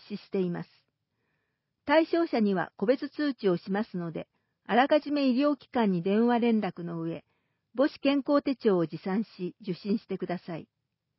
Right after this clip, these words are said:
一歳六ヶ月時、健康診査。内科、日時、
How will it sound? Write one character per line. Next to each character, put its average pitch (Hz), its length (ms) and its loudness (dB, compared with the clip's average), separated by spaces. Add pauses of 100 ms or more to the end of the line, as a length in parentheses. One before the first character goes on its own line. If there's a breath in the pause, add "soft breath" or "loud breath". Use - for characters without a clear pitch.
(880)
一 311 160 2 (100)
歳 269 220 6
六 185 180 2
ヶ 226 160 0
月 247 260 -2
時、 208 220 -4
健 233 260 2
康 226 180 6 (100)
診 202 140 0 (120)
査。 - 140 -14 (1000)
内 247 240 2
科、 233 320 -2 (460)
日 254 320 -2
時、 170 200 -8